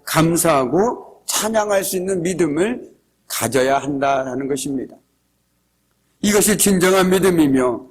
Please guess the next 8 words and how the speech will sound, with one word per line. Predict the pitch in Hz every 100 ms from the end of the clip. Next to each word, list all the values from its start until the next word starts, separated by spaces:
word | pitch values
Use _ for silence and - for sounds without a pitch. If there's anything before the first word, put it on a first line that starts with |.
| _
하나님께서 | - 185 175 165 165 165 180
인정하시는 | 165 170 175 160 143 131 151 220 233 - _
믿음입니다. | 156 170 147 175 156 131 135 123 - - - _ _ _ _ _ _ _ _ _ _
그러므로 | - 196 185 196
어떤 | 165 170 202 190
순간에도 | 196 190 185 175 156 139 127 131 -
하나님께 | 185 180 165 185
감사하고 | 180 170 165 160 156 120 131 -